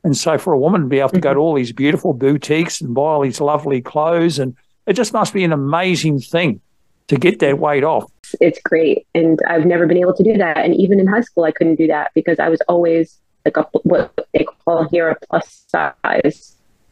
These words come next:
Speaker 2: So I was never able to go in the regular women's shop and pick up a dress and put it on and it looked great. And now, you know, I can do that. And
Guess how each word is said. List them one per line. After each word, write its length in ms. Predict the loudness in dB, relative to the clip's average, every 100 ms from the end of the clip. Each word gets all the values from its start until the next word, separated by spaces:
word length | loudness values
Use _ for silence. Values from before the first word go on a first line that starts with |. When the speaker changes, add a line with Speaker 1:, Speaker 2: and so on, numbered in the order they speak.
| _ _ _
Speaker 2:
So 160 | -2
I 60 | 0
was 160 | 2 2
never 260 | 2 2
able 260 | 2 0 0
to 100 | 0
go 200 | 2 0
in 80 | 0
the 80 |
regular 400 | 0 0 0 0
women's 420 | 0 0 -2 _ _
shop 420 | -6 -2 -2 -4 -8 _ _
and 100 | -6
pick 180 | -2 -2
up 120 | 0
a 60 | 0
dress 340 | 0 -2 -4
and 160 | -2 -2
put 160 | 0 0
it 60 |
on 200 | 0 -2
and 160 | -2 0
it 100 | 0
looked 160 | -2
great. 380 | -2 -2 0 -2 _ _ -20 _
And 240 | -2 0 0
now, 560 | -2 0 -2 -2 -4 -6 _ _ _ -4
you 80 | -2
know, 140 | 0
I 120 | -2
can 140 | 0 0
do 140 | 2
that. 300 | 0 -2 -6 _ _ -4
And 300 | 0 0